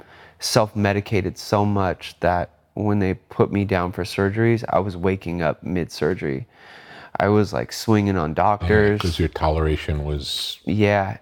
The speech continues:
Speaker 1: and they're like, "We cannot figure out your pain, what's going on?" And then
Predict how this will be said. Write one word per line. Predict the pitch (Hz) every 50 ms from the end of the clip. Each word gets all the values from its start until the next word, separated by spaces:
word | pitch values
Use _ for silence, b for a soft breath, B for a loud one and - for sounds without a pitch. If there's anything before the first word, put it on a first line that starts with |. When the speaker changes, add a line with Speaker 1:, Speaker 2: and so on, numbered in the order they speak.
| _ -
Speaker 1:
and | 107 107 104
they're | 107 104
like, | 92 95 95 - -
"We | 104 110 107
cannot | - - 104 98 98 98 98 98 92 - -
figure | - - 98 85 95 98 95
out | - - -
your | -
pain, | - - - 101 104 101 92 92 95
what's | - - - -
going | - 95 95 92 92 90
on?" | 104 107 107 101 95 95 98
And | 90 92 92
then | 92 92 95 92 92 92 104